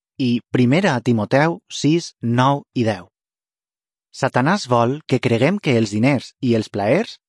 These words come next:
ens donaran felicitat. Però Jesús va ensenyar que la felicitat prové d'una bona relació amb Déu i de ser generosos amb els altres. Mateu sis, trenta-u i trenta-dos.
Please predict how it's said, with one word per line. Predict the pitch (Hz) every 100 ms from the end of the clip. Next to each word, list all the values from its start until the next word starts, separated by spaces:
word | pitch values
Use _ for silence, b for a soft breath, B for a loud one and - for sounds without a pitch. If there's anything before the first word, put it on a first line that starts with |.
| -
ens | 139 120
donaran | 117 110 110 127
felicitat. | - 101 101 98 95 90 - _ _ _ _ _ _ -
Però | 131 131
Jesús | 135 202 220 -
va |
ensenyar | 156 123 117 120 127 147 -
que | 120 113 -
la | 127 117
felicitat | 107 113 110 - 113 165 233 _ _
prové | - 127 120 107 156
d'una | 175 175 147
bona | 110 117 170 196
relació | - 117 107 - 117
amb | 104 104
Déu | 123 208 _ _ _ _ _ -
i | 147
de | 131
ser | - 175
generosos | 156 120 107 127 185 208 175
amb | 165
els | 143 -
altres. | 98 92 - - - _ _ _ _ _ _ _ _ _ _ _ -
Mateu | 135 131 151 160 143
sis, | - 175 214 - -
trenta-u | 143 131 120 120 131 160
i |
trenta-dos. | 135 127 117 113 104 - -